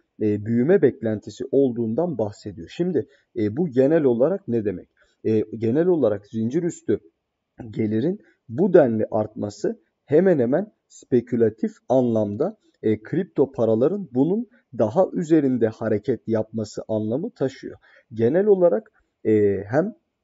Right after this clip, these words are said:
e, şeyler yani firmaların hem kurumsalların girişi devamında bunu tetikleyeceği gibi bunlar aslında kurumsal firmalar devletler tarafından yani kullanılabilirlik,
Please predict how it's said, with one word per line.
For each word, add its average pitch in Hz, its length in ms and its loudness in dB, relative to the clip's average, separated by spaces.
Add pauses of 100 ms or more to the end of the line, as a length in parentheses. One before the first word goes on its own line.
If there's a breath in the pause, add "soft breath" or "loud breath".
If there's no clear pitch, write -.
(500)
e, 101 200 0
şeyler 127 360 2
yani 104 380 -4
firmaların 135 760 0
hem 127 220 -6
kurumsalların 110 840 -4
girişi 143 480 -4 (320 soft breath)
devamında 113 640 2
bunu 147 200 0
tetikleyeceği 117 1040 -2
gibi 135 320 0 (420 soft breath)
bunlar 127 520 0 (280)
aslında 156 520 0
kurumsal 131 560 -2
firmalar 139 680 -2
devletler 110 560 2
tarafından 101 540 -4
yani 107 360 -2 (280)
kullanılabilirlik, 120 1160 2